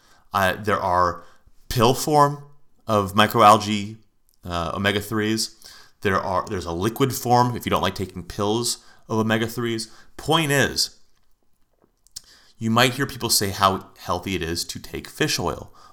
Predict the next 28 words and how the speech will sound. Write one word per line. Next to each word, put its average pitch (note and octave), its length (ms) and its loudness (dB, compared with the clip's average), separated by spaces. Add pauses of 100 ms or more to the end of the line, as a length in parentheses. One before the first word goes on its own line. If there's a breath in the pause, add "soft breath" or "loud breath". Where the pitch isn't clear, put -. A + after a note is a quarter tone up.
(160 soft breath)
or F#2+ 160 -4
krill C#3+ 360 -4
oil, C2+ 400 -6 (500 soft breath)
um, F2+ 540 -2 (680)
but A#2 120 -2
it's A2+ 160 0
not, - 400 -2 (160)
and G#2+ 100 -4
that's F#2+ 160 -4
not G#2 260 4
the G2+ 120 -4
only F#2 220 -4
form. - 440 -6 (280 soft breath)
It G#2 100 -6
just C3 260 2
so A2+ 120 0
happens A#2 420 -2
that F#2+ 100 -2
there's F2+ 160 -4
a F2 60 -2
lack F2+ 500 2 (140)
of F#2+ 120 -12
studies B2+ 420 -2
done, E2 400 -6 (600 loud breath)
um, E2+ 600 -4 (460)
on F2+ 680 2 (360 soft breath)
plant-based A2+ 640 0
sources F2 640 2